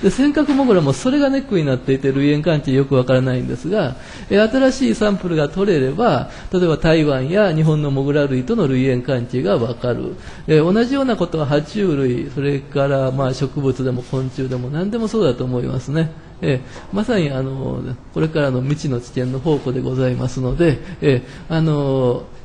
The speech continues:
ヤギがいなくなったら、まず今度はそういうことで楽しく上陸調査をしたいと思っています。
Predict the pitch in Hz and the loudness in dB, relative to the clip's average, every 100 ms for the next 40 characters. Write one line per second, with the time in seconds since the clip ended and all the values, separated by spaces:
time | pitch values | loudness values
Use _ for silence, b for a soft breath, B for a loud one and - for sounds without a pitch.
0 | - 190 185 165 147 160 165 165 170 165 | -4 -2 0 0 0 0 -2 -2 -4 -4
1 | 175 240 220 143 123 143 156 127 139 165 | -2 0 2 0 -2 -4 -4 -4 -4 -2
2 | 196 220 135 - 165 175 156 160 143 135 | 0 0 0 0 0 2 0 0 0 2
3 | 175 214 339 285 175 160 143 143 147 139 | 2 2 2 4 4 4 2 2 0 2
4 | 139 123 - 123 - 196 139 - 127 113 | 0 -2 -2 -2 -2 -2 -2 -2 -6 -8
5 | 123 - | -8 -10